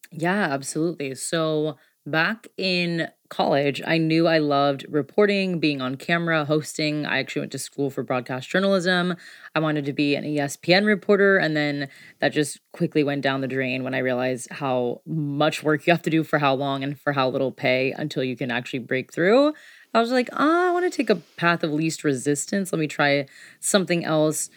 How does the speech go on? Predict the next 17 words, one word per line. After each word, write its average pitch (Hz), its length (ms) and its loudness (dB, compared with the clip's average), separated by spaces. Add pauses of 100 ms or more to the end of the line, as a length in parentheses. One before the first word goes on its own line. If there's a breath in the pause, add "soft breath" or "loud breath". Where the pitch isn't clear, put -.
(140 soft breath)
So - 160 2
I 156 60 6
went 156 240 0
to 165 120 -2
grad 147 320 0
school 151 360 0
for 143 320 0
digital 147 400 -2
media 143 580 0
and 135 300 -6
storytelling 180 720 2
at 139 120 2
Loyola. 175 600 4 (360 loud breath)
Absolutely 165 560 2
loved 147 240 0
that 147 200 0
program. 143 640 0